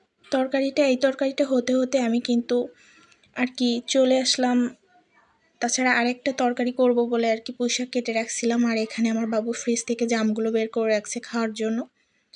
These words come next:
তো তারপরে আবার একটু ওকে দেখতে আসলাম যে আসলে ও কী করতেছে, কারণ ছোট মানুষ দুষ্টুমি করে, যার জন্য সবসময় নজরে নজরে রাখতে হয়। তো দেখে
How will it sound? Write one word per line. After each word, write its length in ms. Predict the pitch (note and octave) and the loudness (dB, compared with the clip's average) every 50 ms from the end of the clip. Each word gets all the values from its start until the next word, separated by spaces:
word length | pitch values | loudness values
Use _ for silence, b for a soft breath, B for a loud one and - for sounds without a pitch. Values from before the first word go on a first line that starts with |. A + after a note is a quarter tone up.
| b b b b b b b b b | b b b b b b b b b
তো 60 | - C#4 | -6 -2
তারপরে 380 | - C4+ B3+ B3+ B3+ C4+ C#4 C4+ | 0 2 0 2 2 2 2 4
আবার 200 | B3+ B3 B3 B3+ C4 | 4 4 4 4 2
একটু 140 | C4 - - C4 | 2 2 0 0
ওকে 160 | B3 - B3+ | 2 2 0
দেখতে 280 | A#3+ A#3+ A#3+ - - B3+ B3+ | 0 0 -2 -2 -4 -4 -2
আসলাম 260 | A#3+ - B3 B3 A#3+ A#3+ | -2 -2 0 0 0 2
যে 100 | B3 A#3 | 2 0
আসলে 280 | A3+ A3+ - B3+ B3 | 0 0 0 0 0
ও 60 | B3 | -2
কী 160 | B3 - C4 B3+ | -2 -2 -6 -6
করতেছে, 440 | - B3+ B3 - - - - - B3+ | -4 -6 -6 -6 -6 -8 -8 -8 -6
কারণ 240 | B3+ A#3 A3+ A3 A3 | -6 -4 -2 -2 -2
ছোট 240 | A3+ - - B3 B3 B3 | -2 -2 -2 -2 -2 0
মানুষ 240 | A#3+ A#3 A#3 A#3 A#3+ A#3 A#3+ | 0 0 0 0 0 0 -2
দুষ্টুমি 360 | A#3+ - - - A#3 A3+ A3+ | -4 -4 -4 -4 -4 -4 -4
করে, 240 | - A#3 A3 A3 A3 | -2 -2 -2 -2 0
যার 200 | A3 A#3 A3 A3 | 0 -2 -2 -2
জন্য 200 | A3 A3+ A3 A3+ A#3+ | -2 -2 -2 0 0
সবসময় 480 | A#3+ - - B3+ B3 - - - B3 A#3+ A#3+ | -2 -2 -4 -4 -4 -4 -2 0 2 2 2
নজরে 300 | A3+ A3 A3+ A3 A3 A3 A3 A3 | 0 0 0 -2 -2 0 -2 -2
নজরে 240 | G#3+ G#3 G#3+ G#3+ G#3+ G#3+ G#3 | -4 -4 -4 -4 -4 -4 -6
রাখতে 240 | G#3+ - _ - G#3+ | -8 -12 _ -12 -12
হয়। 240 | G#3+ - B3+ C4+ E4+ _ _ b b b b b b b b b b b b b b - | -8 -8 -8 -8 -10 _ _ b b b b b b b b b b b b b b -4
তো 40 | C#4 | -4
দেখে 340 | B3+ B3+ B3+ B3+ B3+ B3+ - | 0 0 0 0 0 0 0